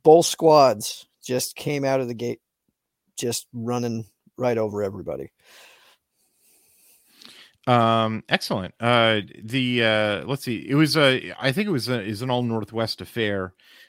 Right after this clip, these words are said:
Speaker 2: at Linfield, right? Uh, uh, it was Oregon, Oregon
Speaker 1: Yeah.
Speaker 2: State, uh, Portland, Portland State, and, uh, and then Seattle came across the river. Um,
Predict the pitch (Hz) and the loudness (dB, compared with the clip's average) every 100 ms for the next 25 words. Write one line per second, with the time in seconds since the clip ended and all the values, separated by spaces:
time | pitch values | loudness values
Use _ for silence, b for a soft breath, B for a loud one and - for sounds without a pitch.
0 | - 104 101 98 - 107 95 92 98 104 | -10 -6 -4 -6 -4 -6 -6 -6 -4 -2
1 | 104 95 95 95 92 - 90 95 92 92 | -2 -2 -4 -4 -6 -6 -6 -4 -4 -6
2 | 95 104 117 117 113 120 107 92 98 - | -6 -4 -2 0 0 2 2 2 -2 -8
3 | - 107 101 104 _ - 101 98 92 - | -2 0 0 -2 _ -6 -2 -2 -4 -2
4 | 120 95 104 - 151 107 107 95 - 107 | -2 -2 -6 0 0 0 -4 -4 -4 -2
5 | 101 98 - 98 101 101 90 104 101 98 | -2 -4 -6 -6 -4 -4 -4 -2 0 -2
6 | 98 98 98 - 107 104 98 87 - 95 | -2 -4 -4 -2 0 2 0 -6 -8 -8
7 | 92 - 90 - 87 90 90 87 90 B | -6 -4 -6 -6 -8 -6 -4 -4 -8 B
8 | B B B B B _ - 107 101 98 | B B B B B _ 0 2 4 2
9 | 95 92 95 | 0 -4 -8